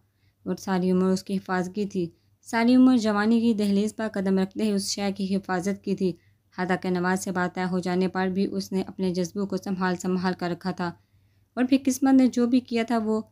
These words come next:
कंप्रोमाइज़ करने पर तैयार तो हो गई थी। सिर्फ नबील भाई की वजह से दिल दुखता था, लेकिन अब हालात ने जो करवट ली थी, उसे लग रहा था कि वो बस डह जाएगी।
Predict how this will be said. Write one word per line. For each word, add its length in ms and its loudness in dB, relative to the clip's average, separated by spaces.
कंप्रोमाइज़ 600 2
करने 260 -2
पर 180 -4
तैयार 260 0
तो 160 -2
हो 180 0
गई 160 2
थी। 160 -2
सिर्फ 300 -2
नबील 300 2
भाई 180 2
की 120 -4
वजह 260 2
से 180 -2
दिल 240 2
दुखता 300 -4
था, 120 -4
लेकिन 360 0
अब 160 -2
हालात 360 0
ने 140 2
जो 120 -2
करवट 320 -2
ली 160 0
थी, 140 -2
उसे 260 -4
लग 240 2
रहा 200 0
था 120 -4
कि 120 -10
वो 160 -2
बस 300 -4
डह 260 0
जाएगी। 480 -2